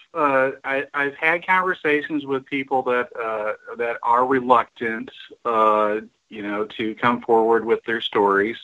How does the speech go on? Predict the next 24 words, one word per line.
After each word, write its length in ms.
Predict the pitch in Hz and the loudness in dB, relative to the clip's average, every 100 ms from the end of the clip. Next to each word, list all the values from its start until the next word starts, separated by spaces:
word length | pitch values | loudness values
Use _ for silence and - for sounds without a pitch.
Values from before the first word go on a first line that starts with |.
| - | -6
Uh, 320 | 101 98 92 92 - - - - _ | 0 4 4 0 -8 -12 -14 -16 _
not, 300 | 170 214 233 _ _ - | 2 2 0 _ _ 0
not 180 | 185 226 | 2 6
really 240 | 214 202 | 6 6
any 160 | 185 147 | 2 0
big 300 | 147 147 147 | 4 4 4
cases. 600 | 123 113 110 120 113 107 | 0 0 -2 -6 -6 -6
I, 160 | 143 139 143 | -6 -6 -2
well, 320 | 139 131 - - | 0 0 -4 -4
maybe 240 | 151 156 | 0 2
the 140 | 139 | 2
Cape 300 | 127 - 143 | 0 -2 -2
Girardeau 260 | 131 131 120 | 0 -2 -2
U 260 | 113 120 117 | -6 -2 -2
F 120 | 120 | -2
O 140 | 120 120 | -4 -4
crash. 460 | - 110 104 104 - | -2 -2 -2 -6 -12
You 80 | |
know, 160 | 113 107 | -10 -6
I, 180 | 110 113 120 | -4 -4 -2
I've 200 | 113 110 | -4 0
had 220 | 123 110 | 0 0
people. 540 | - 120 - 107 104 104 | -4 -6 0 0 2 0
Uh, 220 | 98 | 0